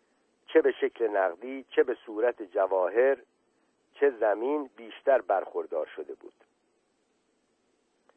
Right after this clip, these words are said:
و شاه می‌خواست از این طریق برابری بیشتری میان فرزندان خود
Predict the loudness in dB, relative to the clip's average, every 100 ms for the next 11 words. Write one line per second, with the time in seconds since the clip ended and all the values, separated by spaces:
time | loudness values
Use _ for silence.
0 | _ _ _ _ _ _ _ _ _ _
1 | _ _ _ 2 2 4 4 4 2 2
2 | 4 4 2 2 2 2 -4 2 2 2
3 | -2 2 4 6 6 4 2 -2 -4 -8
4 | 2 2 2 2 2 2 0 -2 0 -4
5 | -2 2 2 2 -2 0